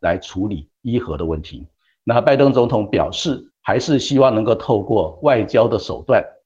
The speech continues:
来处理伊朗核武发展的问题。不过，拜登总统最后还是强调，如果必要的时候，不排除使用军事的手段来解决伊朗发展核武的问题。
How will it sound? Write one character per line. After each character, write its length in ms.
来 160
处 220
理 120
伊 200
朗 340
核 200
武 300
发 160
展 200
的 80
问 160
题。 300
不 140
过， 240
拜 160
登 180
总 140
统 180
最 220
后 300
还 140
是 160
强 240
调， 260
如 140
果 260
必 140
要 140
的 100
时 160
候， 380
不 100
排 300
除 280
使 220
用 220
军 200
事 120
的 140
手 220
段 220
来 180
解 260
决 340
伊 120
朗 220
发 180
展 220
核 180
武 120
的 100
问 160
题。 260